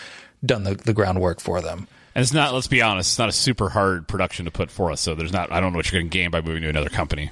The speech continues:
Speaker 2: Like, observing
Speaker 1: No.
Speaker 2: Clash Royale is not a big challenge.
Speaker 1: <laughs>
Speaker 2: It's a very low stress
Speaker 1: No.
Speaker 2: job as an observer for Clash Royale. So
Speaker 1: Right.
Speaker 2: Um, we, of course, do have the International coming up here in a couple of weeks, and we do have the group stages. I'm gonna run through these real quick, but I also ran through these on the Daily Show today as well, if you heard those.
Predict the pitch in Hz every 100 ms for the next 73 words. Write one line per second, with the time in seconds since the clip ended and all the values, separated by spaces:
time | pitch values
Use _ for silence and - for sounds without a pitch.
0 | - 76 73 - - - - - 117 113
1 | 139 143 143 160 147 165 151 151 131 120
2 | 127 120 113 107 87 71 69 - _ _
3 | _ - - - - 127 104 98 127 117
4 | 113 151 110 110 101 80 85 80 76 80
5 | 76 90 85 73 80 73 67 69 - -
6 | 87 73 139 127 107 - - - - -
7 | 131 139 147 190 175 - 185 175 156 170
8 | 196 156 160 190 156 123 147 120 113 107
9 | - 110 107 104 95 92 113 104 90 104
10 | 113 - 107 110 107 113 127 117 127 113
11 | 92 95 127 - - 117 113 110 104 101
12 | 107 95 113 110 120 107 107 95 107 98
13 | - 92 - 95 92 95 92 90 92 95
14 | 90 90 85 78 90 87 85 92 82 82
15 | 80 85 87 85 82 82 85 92 87 87